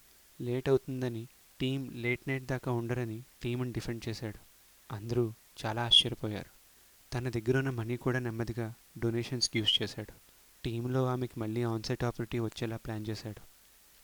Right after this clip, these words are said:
Day by day చాలా హ్యాపీగా, ఫన్నీగా టైమ్ స్పెండ్ చేస్తున్నాడు. ఇలా చేసి ఎన్నో ఇయర్స్ అయ్యిందని రాజేష్, థామస్లు అనుకుంటున్నారు. తనలో మార్పు చూసి గతంలో ఉండే థామస్ మళ్ళీ తిరిగి వచ్చాడని రాజేష్ అనుకున్నాడు.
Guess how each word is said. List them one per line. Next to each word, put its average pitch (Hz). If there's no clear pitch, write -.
Day 113
by 127
day 117
చాలా 107
హ్యాపీగా, 117
ఫన్నీగా 120
టైమ్ 110
స్పెండ్ 113
చేస్తున్నాడు. 107
ఇలా 143
చేసి 143
ఎన్నో 131
ఇయర్స్ 131
అయ్యిందని 120
రాజేష్, 110
థామస్లు 113
అనుకుంటున్నారు. 110
తనలో 120
మార్పు 117
చూసి 120
గతంలో 135
ఉండే 127
థామస్ 117
మళ్ళీ 117
తిరిగి 123
వచ్చాడని 117
రాజేష్ 113
అనుకున్నాడు. 107